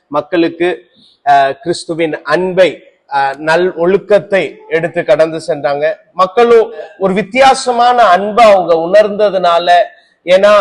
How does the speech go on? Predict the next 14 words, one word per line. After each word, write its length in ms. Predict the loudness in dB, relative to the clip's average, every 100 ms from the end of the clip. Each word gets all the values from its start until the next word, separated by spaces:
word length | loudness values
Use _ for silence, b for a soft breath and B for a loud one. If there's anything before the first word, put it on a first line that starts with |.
| 2
அவங்கள 260 | 2 2 -2
சுத்தி 380 | -4 -10 -4
இருக்கிற 340 | -2 -2 0 0
மக்கள் 340 | 0 0 0
எல்லாம் 420 | 2 4 4 2 -2 -4
அவங்க 460 | -2 0 0 0 -4 B -4
இருக்கிற 480 | -2 -2 0 0
நிலைமையில 400 | 0 -2 -2 0
இருந்து 560 | 0 0 0 0 0 -4 -14 _
அப்-, 380 | -6 -6 _ -6
முன்னேறக்கூடாதுன்னு 920 | 0 2 2 0 0 2 2 2 0
நினைக்கிற 600 | 0 -2 -4 0 2 2 0
மக்கள் 340 | -4 -2 -2
மத்தியில 560 | 0 0 -2 -2 2 2